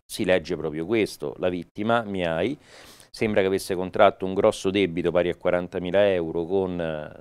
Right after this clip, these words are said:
dei, ehm, app-, degli appartenenti ad una banda criminale dell'Est che faceva furti e rapine, in questo caso albanesi,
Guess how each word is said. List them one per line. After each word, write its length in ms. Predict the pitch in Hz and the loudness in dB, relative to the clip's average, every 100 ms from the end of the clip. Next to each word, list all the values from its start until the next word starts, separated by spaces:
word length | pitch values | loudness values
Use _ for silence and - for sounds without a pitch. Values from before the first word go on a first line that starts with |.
| - | -20
dei, 840 | 90 98 98 92 90 82 76 67 - | -4 0 2 0 -2 -6 -8 -12 -10
ehm, 600 | 87 80 80 78 73 78 | -8 -8 -10 -10 -12 -10
app-, 200 | 78 - | -10 -6
degli 200 | 95 92 | -4 -2
appartenenti 560 | - 90 - 107 104 | -2 -2 -2 -2 -2
ad 80 | 92 | -6
una 160 | 87 90 | -4 0
banda 300 | 101 110 98 | 2 2 0
criminale 420 | 90 95 101 95 | -4 -4 -4 -2
dell'Est 560 | 92 92 98 87 - 80 | -2 0 0 0 -6 -14
che 80 | |
faceva 340 | - 87 90 80 | -12 -10 -6 -4
furti 360 | 104 98 - | -4 -6 -2
e 40 | 82 | -2
rapine, 400 | 87 76 67 90 | -2 -4 -10 -10
in 920 | 135 - - - - - _ _ _ | -14 -20 -20 -20 -20 -20 _ _ _
questo 220 | 98 - | -6 2
caso 240 | 110 95 92 | 4 6 4
albanesi, 720 | 90 92 87 76 71 127 | 4 2 0 -4 -6 -8